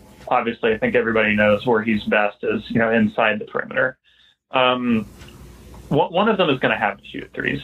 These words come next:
You know, I, I think it's probably better that Holmgren would, unless Timme has gotten a lot better. Timme just clearly didn't seem that comfortable taking them. He would if he was open and if the team needed him to, but it obviously was not his first choice.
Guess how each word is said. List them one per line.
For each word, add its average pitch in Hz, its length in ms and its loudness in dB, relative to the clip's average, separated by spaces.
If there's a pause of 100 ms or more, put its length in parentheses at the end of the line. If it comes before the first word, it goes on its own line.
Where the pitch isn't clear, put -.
(100)
You 123 100 4
know, 107 260 2
I, 127 260 2
I - 60 -6
think 143 180 -2
it's 139 160 -2
probably 135 460 0
better 117 320 2
that 113 140 -2
Holmgren 127 420 0
would, 143 200 2
unless 120 320 2
Timme 120 300 0
has 113 140 0
gotten 120 240 0
a 107 60 2
lot 110 220 0
better. 117 380 2 (440)
Timme 175 240 0
just 151 180 -2
clearly 127 600 2
didn't 127 420 0 (100)
seem 113 280 2
that 110 260 0
comfortable 127 500 -2
taking 139 340 -2
them. 147 260 0 (320)
He 170 120 0
would 147 400 4
if 131 140 -2
he 139 120 0
was 127 180 0
open 120 600 2
and 214 400 4
if 117 220 0
the 113 100 0
team 117 240 0
needed 135 240 2
him 107 240 -2
to, 113 220 0
but 113 140 2
it 123 160 0 (100)
obviously 127 520 2
was 110 160 2
not 113 220 2
his 107 200 -2
first - 300 -4
choice. - 300 -2